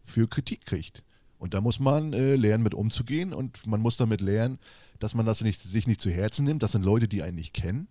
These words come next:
Und, äh, meist Leute, die selber keinen Content machen.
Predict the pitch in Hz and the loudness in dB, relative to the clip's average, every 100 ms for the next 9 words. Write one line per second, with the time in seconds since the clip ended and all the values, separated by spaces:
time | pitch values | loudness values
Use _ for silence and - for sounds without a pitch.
0 | _ - 110 110 104 - 101 92 131 - | _ -6 0 2 2 -2 -4 0 0 0
1 | 127 131 127 120 113 139 139 120 113 117 | 2 2 4 2 2 0 0 0 2 4
2 | 104 95 143 - | 2 2 0 -2